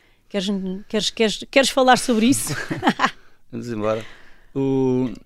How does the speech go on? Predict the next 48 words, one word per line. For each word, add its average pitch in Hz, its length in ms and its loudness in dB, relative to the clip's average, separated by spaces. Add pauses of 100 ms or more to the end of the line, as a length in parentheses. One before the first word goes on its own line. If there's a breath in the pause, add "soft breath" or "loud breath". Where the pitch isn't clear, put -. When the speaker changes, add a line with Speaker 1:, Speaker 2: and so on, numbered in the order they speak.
(760)
Speaker 2:
e 98 360 -8
neste 113 340 -6
trajeto 127 500 -2
tomam-se 127 440 -2
muitas 120 400 -2
decisões, 117 380 -4
eu 117 80 -4
acho - 100 -8
que - 60 -16
todos 104 160 -4
nós 113 180 -4
tomamos 113 240 -6
imensas 110 360 -6
decisões, 117 480 -4
quem 110 160 -6
lidera, 104 320 -2
quem 107 100 -8
não 104 100 -4
lidera, 101 300 -2
ao 104 60 -4
longo 107 200 -2
do 104 100 -10
nosso 107 280 -6
dia 104 320 -4
e 101 180 -6
das 98 240 -6
nossas 101 280 -6
vidas, 110 340 -6 (500 loud breath)
e 120 80 -4
nem 117 120 0
todas 120 280 -2
foram 123 220 -2
boas, 120 260 0
obviamente. 127 520 0 (520 soft breath)
Eh, 110 280 -4
as 101 120 -4
melhores 139 300 4
foram, 143 360 0 (120)
as 120 140 -4
melhores 135 340 2
que - 160 -14
eu 127 80 -2
acho 127 200 -2
que - 140 -10
nós 123 220 -2
tomámos 131 460 -2
foi 139 120 -4
sempre 139 480 -4